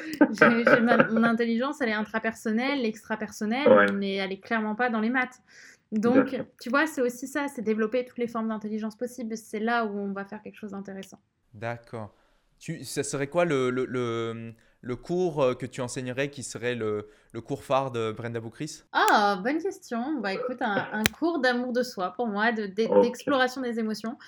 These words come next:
Speaker 1: Enfin, non, moi,
Speaker 2: Ouais.
Speaker 1: tu me demandes, moi, ce que j'aimerais faire. Moi, j'adorerais enseigner dans les neurosciences. Mais bon, faut déjà que moi,
Speaker 2: D'accord.
Speaker 1: je, je sois formée, euh, bien, bien,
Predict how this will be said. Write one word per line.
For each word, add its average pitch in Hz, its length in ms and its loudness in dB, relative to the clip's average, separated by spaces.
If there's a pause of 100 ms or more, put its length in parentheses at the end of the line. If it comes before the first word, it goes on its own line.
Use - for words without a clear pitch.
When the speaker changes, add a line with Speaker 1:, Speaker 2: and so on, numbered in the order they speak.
(180)
Speaker 1:
Enfin, 254 260 4 (240)
non, 262 200 4
moi, 262 180 4
Speaker 2:
Ouais. 359 120 4
Speaker 1:
tu 311 80 -2
me 262 80 0
demandes, 247 320 -2
moi, 302 220 0
ce 311 80 -10
que 269 100 -4
j'aimerais 214 300 -4
faire. 233 420 -2
Moi, 208 140 -2
j'adorerais 208 640 -2
enseigner 196 400 -6
dans 202 120 -4
les 190 80 -4
neurosciences. 185 600 -8 (360)
Mais 233 80 2
bon, 214 260 2
faut 202 60 -8
déjà 202 380 6
que 202 40 2
moi, 214 160 4
Speaker 2:
D'accord. 233 160 4
Speaker 1:
je, 180 440 -4
je 180 120 -18
sois 185 300 -8
formée, 208 520 -2
euh, 180 120 -6
bien, 180 580 -2 (300)
bien, 196 400 4